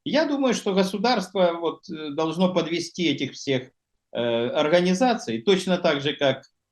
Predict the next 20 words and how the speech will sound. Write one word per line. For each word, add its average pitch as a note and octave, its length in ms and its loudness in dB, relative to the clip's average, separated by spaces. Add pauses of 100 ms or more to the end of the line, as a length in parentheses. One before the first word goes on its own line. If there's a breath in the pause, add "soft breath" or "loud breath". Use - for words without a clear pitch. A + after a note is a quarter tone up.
(240)
э, A2+ 60 -2
это A2+ 840 0
касается C#3 640 2
других E3 420 0
объединений, A2 560 -4 (220)
подвести F#3 440 -2
под F#3 240 0
единые F3+ 600 4
условия C#3 560 2
взаимодействия, E3+ 960 -2 (500)
вводить F3 580 2
нормальную D#3 640 4
оплату B2 480 2
аренды, F3+ 540 2 (380)
нормальные E3+ 720 4
платежи B2+ 580 0
за A2 160 -2
свет, F#3 420 0
за A#2+ 200 0
газ – F#3+ 440 2